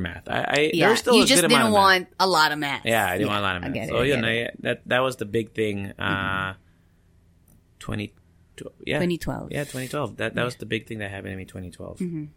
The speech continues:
Speaker 1: Uh, I also work, was working, no, no, no. That's it.
Speaker 2: Yeah.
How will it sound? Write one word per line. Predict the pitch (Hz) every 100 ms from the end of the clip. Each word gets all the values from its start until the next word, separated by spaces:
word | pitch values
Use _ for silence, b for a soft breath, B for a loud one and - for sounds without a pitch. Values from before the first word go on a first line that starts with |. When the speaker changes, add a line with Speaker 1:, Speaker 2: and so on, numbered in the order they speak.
| -
Speaker 1:
Uh, | 117 123 113
I | 113 110
also | 117 117 101 - 82
work, | 107 104 - -
was | 101
working, | 101 98 98 92 90 90 _ _ _ _ _ _ _ _ _ -
no, |
no, | 101 85
no. | 76 92
That's | 92
it. | 92 -
Speaker 2:
Yeah. | _